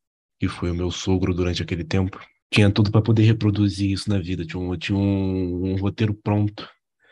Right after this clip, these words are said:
pra ser um, um candidato a canalha, mas não, mas não foi. Não foi. Pelo contrário,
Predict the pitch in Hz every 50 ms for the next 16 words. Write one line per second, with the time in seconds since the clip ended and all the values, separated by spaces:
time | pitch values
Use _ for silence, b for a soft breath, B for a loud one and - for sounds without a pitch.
0 | b b b b b b b b _ _ _ _ _ _ _ - - 101 98 95
1 | 95 98 98 95 95 92 90 87 87 85 82 87 87 - - - - - 104 104
2 | 98 95 95 95 92 87 87 85 82 80 80 80 90 95 - - 101 104 101 101
3 | 92 101 98 98 - 95 - - 95 90 90 87 85 85 85 95 101 101 - _
4 | _ _ _ - 95 95 92 92 92 95 95 - - - - 95 95 95 101 95
5 | - - 107 98 90 - - _ _ _ _ _ _ _ _ _ _ B B B
6 | B B B B B B B B B B B B _ _ _ - 98 92 92 -
7 | - 95 92 87 - - _ _ _ _ _ _ _ _ _ - 87 85 82 92
8 | 87 80 95 92 90 90 87 87